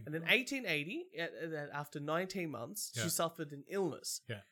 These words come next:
Speaker 1: And that illness caused her to be both deaf
Speaker 2: Uh-huh.
Speaker 1: and blind.
Speaker 2: Right.
Speaker 1: And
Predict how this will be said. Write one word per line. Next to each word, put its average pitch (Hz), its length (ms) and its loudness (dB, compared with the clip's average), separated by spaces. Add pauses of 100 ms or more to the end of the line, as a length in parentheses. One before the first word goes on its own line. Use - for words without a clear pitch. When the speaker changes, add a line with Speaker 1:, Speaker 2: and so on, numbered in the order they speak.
(120)
Speaker 1:
And 147 120 2
that 208 220 2
illness 170 600 0
caused 170 400 0
her 139 220 -2
to 151 180 -6
be 147 200 -4
both 135 300 -2 (180)
deaf - 520 4
Speaker 2:
Uh-huh. 113 220 -2 (400)
Speaker 1:
and 160 260 4
blind. 135 600 0
Speaker 2:
Right. 113 280 0 (760)
Speaker 1:
And 170 240 4